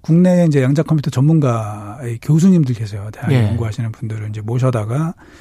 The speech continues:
Speaker 1: 아, 여의도 펀드 매니저들을 대상으로 해서 이제 강의를 좀 부탁을 드렸어요.
Speaker 2: 음.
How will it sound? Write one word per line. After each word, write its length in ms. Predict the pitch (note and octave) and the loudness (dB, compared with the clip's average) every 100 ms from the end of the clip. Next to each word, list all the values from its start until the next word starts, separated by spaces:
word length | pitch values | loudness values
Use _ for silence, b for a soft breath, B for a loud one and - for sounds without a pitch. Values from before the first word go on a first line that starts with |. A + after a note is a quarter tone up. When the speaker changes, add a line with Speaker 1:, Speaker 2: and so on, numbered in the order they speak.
| B B B - | B B B -14
Speaker 1:
아, 260 | G#2+ G#2+ A2+ | -10 -8 -2
여의도 240 | C3+ C#3+ | 0 2
펀드 240 | C3 G3 G#3+ | 2 4 4
매니저들을 920 | E3+ C3 A2+ A2+ G#2 G#2 G#2 A#2 B2+ | 4 2 0 -4 -8 -12 -12 -6 -4
대상으로 380 | B2 B2+ C#3 A#2+ | 0 2 2 0
해서 160 | G#2+ A#2 | -4 -6
이제 200 | G#2 G#2+ | -8 -10
강의를 400 | - C3+ F3 D#3 | -2 2 4 2
좀 140 | B2+ G#2 | -2 -8
부탁을 320 | - A#2 G#2 | -6 -6 -6
드렸어요. 640 | - G#2 - F#2+ F#2+ G2+ D3+ | -8 -10 -10 -12 -12 -10 -4
Speaker 2:
음. 220 | B2+ | -2